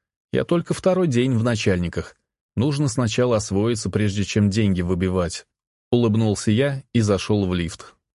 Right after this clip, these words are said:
На планёрке всё было как обычно, с одним лишь изменением. Теперь мне пришлось докладывать о том, что мы проделали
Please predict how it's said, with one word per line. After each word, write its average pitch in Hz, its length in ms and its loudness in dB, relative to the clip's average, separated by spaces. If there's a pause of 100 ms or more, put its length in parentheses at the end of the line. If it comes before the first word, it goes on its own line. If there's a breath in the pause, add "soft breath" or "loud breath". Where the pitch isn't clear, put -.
(180)
На 139 120 0
планёрке 151 580 0
всё 147 220 0
было 120 260 2
как 110 240 -2
обычно, 90 540 -2 (180)
с - 140 -4
одним 151 320 0
лишь 131 280 0
изменением. 92 600 2 (380)
Теперь 139 340 0
мне 113 280 2
пришлось 127 440 -2
докладывать 92 560 -2
о 90 120 0
том, 127 240 -2
что 107 220 -2
мы 90 120 -2
проделали 127 760 -2